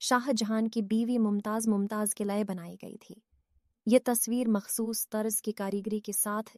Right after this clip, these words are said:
इस्लामी फ़न तस्वीर का मिसाल है और उसी कई मुकामात पर छपाया गया है,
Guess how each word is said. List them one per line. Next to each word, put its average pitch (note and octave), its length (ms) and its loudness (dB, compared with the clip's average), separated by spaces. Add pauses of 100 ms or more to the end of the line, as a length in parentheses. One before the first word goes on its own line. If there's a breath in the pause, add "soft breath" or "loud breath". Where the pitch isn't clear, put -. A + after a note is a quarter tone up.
इस्लामी G#3+ 480 -2
फ़न G#3+ 240 -2
तस्वीर G#3+ 420 -4
का G#3 140 -6
मिसाल G3+ 420 -4
है G#3+ 160 -6 (500)
और C4+ 120 6
उसी C#4 240 0
कई B3 240 -2
मुकामात A3 560 -2
पर A3+ 180 -6
छपाया A3+ 500 -4
गया F#3 220 -8
है, G3 220 -14